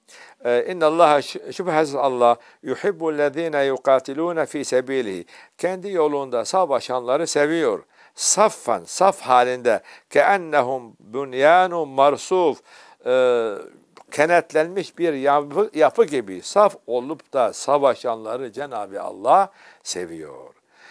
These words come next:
E, bu saf hali gelmek, safı, e, yerine safı tesis etmek için, e, kalabalığa ihtiyaç vardır, toplanmaya ihtiyaç vardır,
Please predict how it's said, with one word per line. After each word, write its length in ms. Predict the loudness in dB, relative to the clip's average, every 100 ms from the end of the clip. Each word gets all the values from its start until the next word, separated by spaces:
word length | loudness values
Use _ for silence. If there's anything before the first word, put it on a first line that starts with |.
| -18 -8
E, 160 | -6 -2
bu 140 | -4
saf 300 | 0 0 0
hali 400 | 0 2 2 0
gelmek, 420 | -2 0 0 0 -2 _ _ _ _
safı, 520 | -8 -2 0 0 -4 -6 _ _ _ -18
e, 100 | -18
yerine 720 | -16 -6 -2 -2 0 0 0 -6 _
safı 480 | 0 0 0 -4 -6 _
tesis 400 | -8 -6 -8 -10
etmek 440 | -12 -8 -6 -4
için, 440 | -6 -6 -6 -6 -10 _ -20 -18
e, 120 | -18 -18
kalabalığa 760 | -2 2 2 2 4 4 2 0
ihtiyaç 500 | -2 -6 -4 -4 -2
vardır, 440 | -4 -4 -8 -10
toplanmaya 800 | -6 -6 -4 -4 -2 0 0 0
ihtiyaç 540 | -4 -8 -8 -8 -6 -4
vardır, 480 | -4 -4 -4 -6